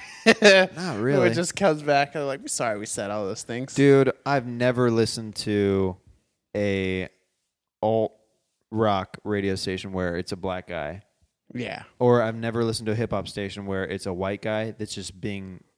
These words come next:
Speaker 2: a white guy.
Speaker 1: If, yeah,
Speaker 2: That's
Speaker 1: if
Speaker 2: not,
Speaker 1: I
Speaker 2: that's not playing up the, the stereotype of,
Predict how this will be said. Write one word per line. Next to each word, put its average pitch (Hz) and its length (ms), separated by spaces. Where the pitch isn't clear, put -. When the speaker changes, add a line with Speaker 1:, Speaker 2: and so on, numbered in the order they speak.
Speaker 2:
a 107 140
white 98 400
guy. - 260
Speaker 1:
If, 147 300
yeah, 151 160
Speaker 2:
That's 127 140
Speaker 1:
if 160 60
Speaker 2:
not, 170 120
Speaker 1:
I 151 160
Speaker 2:
that's 147 160
not 151 240
playing 143 360
up 123 200
the, 107 460
the 107 100
stereotype 113 680
of, 95 200